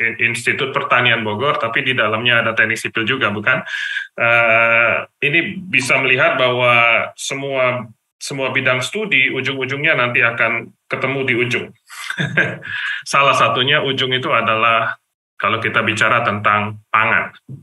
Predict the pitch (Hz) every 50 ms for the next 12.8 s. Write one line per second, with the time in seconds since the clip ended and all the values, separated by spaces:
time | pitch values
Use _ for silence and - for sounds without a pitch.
0 | - _ - 98 95 95 95 - 120 123 131 131 120 98 101 110 110 104 - 113
1 | 110 120 110 107 107 107 107 - - 131 131 131 123 120 123 - - - 113 101
2 | - - 120 117 110 - 107 101 104 104 110 117 113 110 107 - 110 107 107 98
3 | 101 98 95 - _ _ 110 104 98 - 101 90 - 104 98 98 98 - 101 -
4 | 90 90 90 - - - - - - - - - - - - _ - 90 95 95
5 | 123 120 110 90 - - _ _ - - - _ - 127 123 135 135 139 135 131
6 | 123 120 120 131 127 135 120 - 135 110 - 110 - 120 107 107 - 147 - -
7 | 127 139 135 123 120 113 120 - 110 107 110 110 135 151 165 - 123 120 113 107
8 | - 107 104 104 104 127 147 170 190 190 - _ _ - 117 107 110 107 107 107
9 | 110 90 90 92 - 107 117 135 143 117 107 - _ _ - - - 113 95 95
10 | - - 113 - - - - _ _ - 104 95 95 101 - _ _ _ _ -
11 | 104 95 90 90 90 87 90 - _ _ _ - - - - - - _ _ -
12 | 104 107 123 151 - - 117 110 110 110 107 107 110 107 107 104